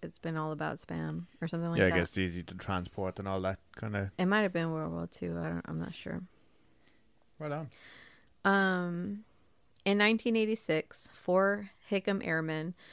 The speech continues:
Speaker 1: new to the islands decided to test the Pali Highway with a pack of bacon.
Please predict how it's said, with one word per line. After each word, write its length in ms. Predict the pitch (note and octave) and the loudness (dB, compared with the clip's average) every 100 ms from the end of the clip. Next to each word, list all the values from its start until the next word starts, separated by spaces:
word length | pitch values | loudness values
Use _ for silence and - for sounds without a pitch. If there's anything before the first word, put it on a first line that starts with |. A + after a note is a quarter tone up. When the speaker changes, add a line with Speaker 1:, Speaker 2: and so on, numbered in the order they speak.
| - - - | -20 -8 2
Speaker 1:
new 180 | G3 A3 | 4 4
to 120 | G#3+ | 2
the 160 | G#3 | 2
islands 460 | E3+ E3 E3 E3+ F3 | 2 2 0 -2 -4
decided 480 | F3 - E3+ E3 E3+ | -4 0 0 0 -4
to 100 | F3 | -8
test 320 | - E3 - | -4 -4 -4
the 80 | - | -8
Pali 560 | - E3 D#3 D#3 F#3 F#3+ _ _ - - - _ _ _ _ _ _ - | -2 0 0 -2 -4 -8 _ _ -20 -20 -20 _ _ _ _ _ _ -2
Highway 380 | F3+ E3+ E3 E3 | 2 2 2 2
with 200 | E3+ - | 0 -2
a 40 | |
pack 280 | - D#3+ - | -4 -4 -4
of 160 | E3 - | -6 0
bacon. 560 | A#3 A3+ - D#3+ G3 | 0 0 -6 -8 -10